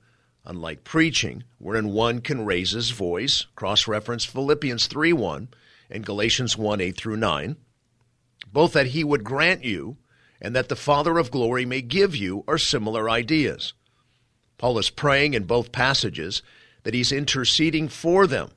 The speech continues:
cross-reference three fourteen, asking God to grant and give respectively. Note more precisely that Paul is not praying that God would grant and give what will follow,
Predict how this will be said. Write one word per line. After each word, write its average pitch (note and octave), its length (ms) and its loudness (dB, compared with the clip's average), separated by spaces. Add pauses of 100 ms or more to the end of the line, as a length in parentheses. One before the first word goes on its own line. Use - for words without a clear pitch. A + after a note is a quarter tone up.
(140)
cross-reference A2 720 -4
three A#2 180 -6
fourteen, A2+ 680 -2 (580)
asking G#2+ 400 0
God G#2+ 320 2
to A#2 280 -2 (100)
grant B2 500 0 (140)
and C#3 240 0
give F#2+ 340 -4 (140)
respectively. A#2 800 -2 (1200)
Note A#3 240 4
more D#3 200 4
precisely C#3 760 2
that A2 180 -4
Paul C#3+ 240 2
is A#2+ 120 4
not C3+ 240 0
praying D3+ 320 0
that A#2+ 160 -4
God B2 220 2
would A#2 200 -4
grant A#2+ 340 0
and A#2 160 -2
give A2 380 0 (300)
what C3 240 -2
will C#3 160 2
follow, D#3 580 2